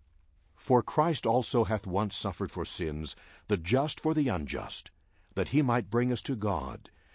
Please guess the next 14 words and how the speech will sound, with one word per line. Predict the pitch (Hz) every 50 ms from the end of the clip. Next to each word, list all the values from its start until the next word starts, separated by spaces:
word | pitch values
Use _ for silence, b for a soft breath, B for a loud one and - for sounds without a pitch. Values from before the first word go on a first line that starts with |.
| b b b
being | 92 110 110 117 117 107
put | - 151 147 -
to | - 123
death | 107 92 127 143 143 - -
in | 117 104 90
the | 87 82
flesh, | - - 101 104 85 53 - - - B B B B B
but | 107 101 -
quickened | - - - - - - 87 87 82
by | - 101 104 101
the | 101 104
Spirit, | - - - 170 120 - - - - - B B B B B B
by | 95 127 123 143
which | 123 - 165 185 - - -